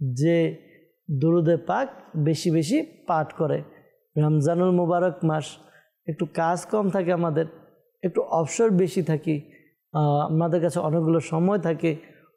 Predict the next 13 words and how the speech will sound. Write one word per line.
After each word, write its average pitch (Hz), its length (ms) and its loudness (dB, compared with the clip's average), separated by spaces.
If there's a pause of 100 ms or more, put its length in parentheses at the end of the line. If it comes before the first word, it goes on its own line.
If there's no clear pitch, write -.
অন্যান্য 202 360 2
সময় 175 320 0
তো, 165 340 0
অন্যান্য 180 340 2
দিনগুলোতে, 170 540 2
অন্যান্য 196 380 0
মাসের 165 440 0
মধ্যে 156 320 2 (540)
দেখা 160 260 0
যায় 151 160 2 (140)
পড়ালেখার 151 460 0
ব্যস্ততা, 147 640 -2 (600)
টিউশনি, 151 720 0